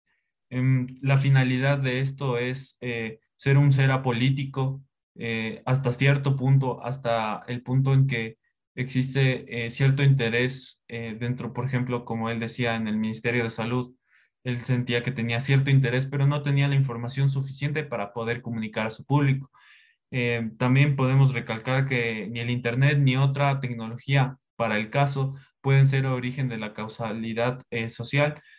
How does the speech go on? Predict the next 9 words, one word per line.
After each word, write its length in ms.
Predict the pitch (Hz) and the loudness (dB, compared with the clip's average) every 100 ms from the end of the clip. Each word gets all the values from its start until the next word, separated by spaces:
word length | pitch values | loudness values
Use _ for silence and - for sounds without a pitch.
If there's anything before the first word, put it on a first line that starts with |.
| _ _ _ - | _ _ _ -2
pero 200 | 170 170 | 2 2
sí 140 | 170 | 2
pueden 340 | 139 160 156 143 | 2 2 2 2
ser 300 | 160 156 139 | 0 0 0
un 200 | 139 143 | 0 2
medio 300 | 147 151 151 | 0 0 -2
de 120 | 139 | -2
comunicación 720 | 135 120 117 110 120 - 135 135 | -4 -6 -8 -8 -6 2 4 6
alternativo 880 | 127 117 110 110 - 156 147 143 | 4 0 -2 -6 -4 -2 -2 -4